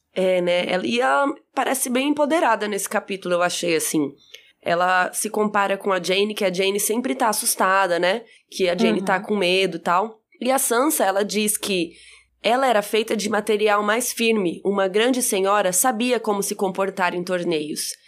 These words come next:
Speaker 1: E a Septã aprovava isso, então ela dava uma confirmação não verbal pra ela, assim, né? Ao ver que ela tava lidando bem com a situação. Porque, gente, você tá vendo um monte de gente morrendo ali na sua frente, um monte de gente caindo. É meio pesado, assim, é vi-, é violento.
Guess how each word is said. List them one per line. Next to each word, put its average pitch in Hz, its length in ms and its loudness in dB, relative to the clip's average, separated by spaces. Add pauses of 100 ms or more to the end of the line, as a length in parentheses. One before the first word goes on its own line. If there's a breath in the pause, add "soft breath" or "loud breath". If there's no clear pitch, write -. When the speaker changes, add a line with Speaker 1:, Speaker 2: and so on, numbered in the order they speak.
(320 loud breath)
Speaker 1:
E 185 200 0
a 190 40 2
Septã 208 460 0
aprovava 214 600 0
isso, 170 180 -2
então 170 180 -2
ela 175 140 2
dava 175 260 0
uma 185 120 -4
confirmação 175 880 -2 (240 soft breath)
não 185 220 0
verbal 175 440 0
pra 175 160 0
ela, 160 300 2
assim, 156 240 -4
né? 156 300 0 (260 loud breath)
Ao 165 180 2
ver 160 280 0
que 180 120 -4
ela 165 160 0
tava 170 280 0
lidando 170 440 0
bem 214 280 2
com 214 80 -4
a 214 40 -2
situação. 254 360 0
Porque, 185 260 -4
gente, 185 400 -2 (340 loud breath)
você - 120 -18
tá 220 100 0
vendo 220 160 0
um 226 60 0
monte 226 140 2
de 254 80 0
gente 254 120 -2
morrendo 269 320 4
ali 247 100 0
na 247 120 2
sua 247 180 -4
frente, 220 420 0
um 208 60 -6
monte 202 120 0
de 202 40 2
gente 196 140 -4
caindo. 202 800 0 (360 loud breath)
É - 140 0
meio 202 160 0
pesado, 226 460 0
assim, 175 320 -2
é 165 80 -2
vi-, - 140 -6
é - 60 -2
violento. 185 720 -2